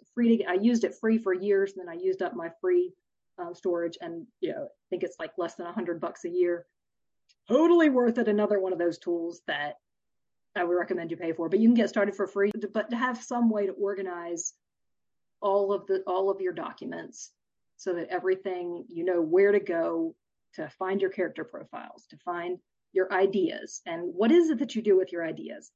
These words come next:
I've got ideas that come to me all the time. And now, oh, they're in this one database in Notion. If I get an idea, psh, that's where it goes. And then the fifth thing is just to plug into a community. Kind of ties into the sports aspect,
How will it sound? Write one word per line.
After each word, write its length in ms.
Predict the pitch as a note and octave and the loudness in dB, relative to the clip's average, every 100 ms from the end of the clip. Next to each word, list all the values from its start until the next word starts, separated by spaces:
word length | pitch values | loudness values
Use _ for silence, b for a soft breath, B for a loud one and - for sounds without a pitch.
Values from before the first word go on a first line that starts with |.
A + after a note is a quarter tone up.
| _ - | _ -6
I've 160 | D4 | 0
got 140 | D4+ B3 | 4 6
ideas 320 | A3+ A#3+ A#3 | 6 4 2
that 120 | G#3 | 0
come 160 | B3 A#3+ | 4 4
to 60 | |
me 160 | B3+ B3+ | 6 4
all 160 | C4+ C4+ | 2 0
the 100 | C4 | 0
time. 440 | F#4 E4+ A3+ - b _ - | 0 -4 -4 -8 b _ -6
And 160 | F3+ | -4
now, 380 | F#3+ G#3+ B3 A#3 - | -2 -2 -4 -4 -2
oh, 320 | D#4+ - - _ _ _ _ | 2 2 0 _ _ _ _
they're 240 | A#3 C4 A3 | -4 0 2
in 140 | F3+ | 0
this 160 | E3+ - | -4 -8
one 320 | E3+ G3+ A#3+ | -6 0 0
database 600 | C#4+ A#3 A3+ G3+ A#3+ - | 0 -2 -2 0 -2 -2
in 180 | A#3 A#3 | 0 2
Notion. 380 | F#3+ - - - | 0 -6 -12 -20
If 160 | - E3+ | -20 -12
I 80 | |
get 160 | E3+ G3 | -2 -2
an 80 | G3+ | -2
idea, 360 | G3+ G#3+ B3 - | -4 -2 -2 -4
psh, 280 | - - - - | -10 -12 -12 -6
that's 220 | E3+ - | -6 0
where 160 | F3+ F3+ | 0 0
it 100 | E3+ | -2
goes. 380 | D#3 - - _ _ _ _ - | -8 -10 -16 _ _ _ _ -12
And 180 | F3+ - | -10 -4
then 320 | F#4+ G4 - | -2 -2 -2
the 180 | F#4 F4+ | -2 -2
fifth 400 | - - E4 - - | -4 0 0 0 -2
thing 440 | G3 F#3 G3+ G3 | 0 2 0 0
is 220 | G3 F#3+ - | 0 0 0
just 480 | G3 G3 - - _ _ _ _ | 0 0 -4 -18 _ _ _ _
to 80 | G3+ | -12
plug 340 | - G#3 G#3 G#3 | -4 2 2 4
into 280 | G3+ G3 | 0 0
a 60 | F3+ | 0
community. 480 | - F#3+ E3 D#3 D#4+ | 0 -2 -2 -6 -8
Kind 260 | - F4 | -6 -4
of 60 | D#4 | -4
ties 320 | - B3 A#3 | -4 -2 0
into 260 | A#3+ A3 G3+ | 4 2 2
the 160 | F#3+ F3+ | -4 -6
sports 460 | - G#3 F#3+ - | -2 0 0 -4
aspect, 580 | E3+ E3 - E3 E3 | -6 -6 -6 -4 -6